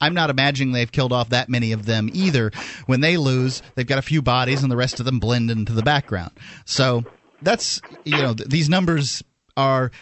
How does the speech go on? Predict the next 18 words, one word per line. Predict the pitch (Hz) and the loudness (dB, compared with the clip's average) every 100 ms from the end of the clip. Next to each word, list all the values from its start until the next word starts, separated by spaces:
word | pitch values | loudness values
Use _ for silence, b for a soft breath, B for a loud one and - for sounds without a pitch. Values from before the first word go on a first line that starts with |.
| B | B
they're | 139 139 | -2 2
hit | 220 143 | 0 0
and | 139 | 0
miss, | 170 135 123 127 | 2 0 -2 -2
and | 131 | 0
you | |
just | 135 - | 0 0
try | 147 | 0
to | |
take | 127 135 123 | 2 0 2
'em | |
off | 120 117 | 0 2
the | 117 | 0
internet | 113 107 | 2 0
as | 98 | 0
best | 104 - | -2 -2
you | - | -2
can. | 95 | -4